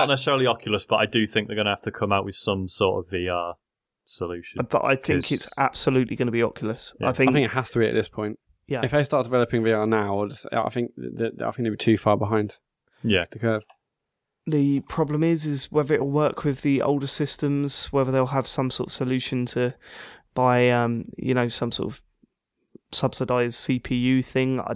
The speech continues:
Speaker 3: don't know. Um,
Speaker 1: See, I,
Speaker 4: but,
Speaker 3: but
Speaker 4: sorry,
Speaker 1: I
Speaker 4: a, a
Speaker 1: reckon
Speaker 4: what?
Speaker 1: that, I reckon they'll
Speaker 3: Is
Speaker 1: do
Speaker 3: it
Speaker 1: the thing where
Speaker 3: subsidized? <laughs>
Speaker 4: Well, no, no,
Speaker 3: Is that
Speaker 4: subsidized is the correct word, but subsidized C P U, uh, l-, just explain that a bit more.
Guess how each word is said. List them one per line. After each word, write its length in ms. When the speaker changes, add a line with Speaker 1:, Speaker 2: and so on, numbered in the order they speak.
Speaker 3:
don't 240
know. 320
Um, 280
Speaker 1:
See, 60
I, 160
Speaker 4:
but, 240
Speaker 3:
but 120
Speaker 4:
sorry, 200
Speaker 1:
I 40
Speaker 4:
a, 40
a 40
Speaker 1:
reckon 240
Speaker 4:
what? 160
Speaker 1:
that, 80
I 100
reckon 240
they'll 120
Speaker 3:
Is 80
Speaker 1:
do 60
Speaker 3:
it 60
Speaker 1:
the 60
thing 120
where 60
Speaker 3:
subsidized? 140
<laughs> 80
Speaker 4:
Well, 120
no, 180
no, 80
Speaker 3:
Is 60
that 80
Speaker 4:
subsidized 400
is 100
the 60
correct 200
word, 200
but 120
subsidized 480
C 140
P 120
U, 300
uh, 80
l-, 240
just 200
explain 300
that 80
a 40
bit 140
more. 240